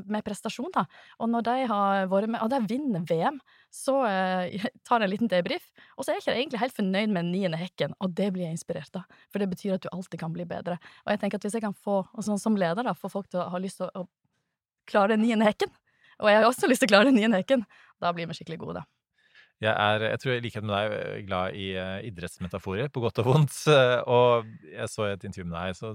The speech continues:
Speaker 2: så jeg har ikke brukt ak-, akkurat dette, eh, begrepet en spillende trener, men det sto også «med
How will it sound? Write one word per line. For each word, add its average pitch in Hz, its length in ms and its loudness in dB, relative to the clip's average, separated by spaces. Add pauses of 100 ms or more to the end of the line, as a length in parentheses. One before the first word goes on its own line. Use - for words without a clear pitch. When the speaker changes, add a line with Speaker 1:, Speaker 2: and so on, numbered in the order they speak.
Speaker 2:
så 107 180 -14
jeg 104 480 -4
har 143 80 2
ikke 120 200 -12
brukt 104 180 -6
ak-, - 240 -16
akkurat - 260 -10
dette, 92 240 -4 (460)
eh, 104 160 -12
begrepet 92 400 -6
en - 60 -12
spillende 90 360 -6
trener, 92 400 -6
men 101 140 -10
det 98 100 -10
sto 98 220 -10
også 95 220 -8 (180)
«med 95 340 -6